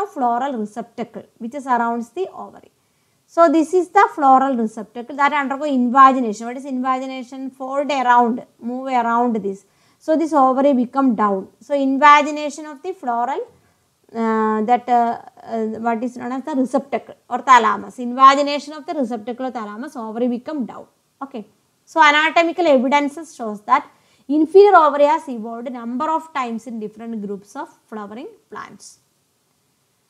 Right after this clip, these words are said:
So adnation of floral parts above or surrounding ovary is, uh, having, uh, different examples. That form, uh, that, uh, hypanthium structure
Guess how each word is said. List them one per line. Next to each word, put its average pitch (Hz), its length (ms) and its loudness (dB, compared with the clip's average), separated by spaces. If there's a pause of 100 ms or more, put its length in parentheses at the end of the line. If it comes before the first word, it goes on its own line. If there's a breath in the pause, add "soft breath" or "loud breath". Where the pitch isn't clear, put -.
(340)
So - 200 2
adnation 359 640 6
of 392 120 -2
floral 294 380 0
parts 320 360 -2 (200)
above 311 300 6 (200)
or 285 120 -2
surrounding 269 680 -4
ovary 233 640 -4
is, 277 100 -14 (200)
uh, 214 760 -10 (720)
having, 247 500 2
uh, 233 300 -6
different 311 380 0
examples. 208 680 -2 (1300)
That 294 200 4
form, 370 240 8 (140)
uh, 262 160 -2
that, 233 320 -4
uh, 233 360 4
hypanthium 330 680 4
structure 240 400 -12